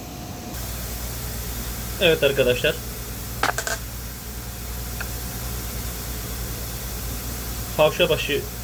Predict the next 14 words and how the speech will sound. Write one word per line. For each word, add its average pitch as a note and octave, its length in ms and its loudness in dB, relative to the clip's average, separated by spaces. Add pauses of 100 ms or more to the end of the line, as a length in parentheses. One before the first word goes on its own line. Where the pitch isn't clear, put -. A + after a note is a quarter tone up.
(680)
e, C3+ 140 4
maskarı C#3 460 4
için D3+ 340 0 (480)
bunu D#3+ 220 2
kullanacağız. B2+ 500 6 (2750)
E, C#3 160 4
bu E3 140 4 (340)
elimdeki D3+ 380 2
civatanın D3 540 4 (100)
kafası D3+ 560 4 (680)
yirmi D3 220 2
üç - 200 0 (120)
buçuk - 280 -2
geliyor. A#2 340 4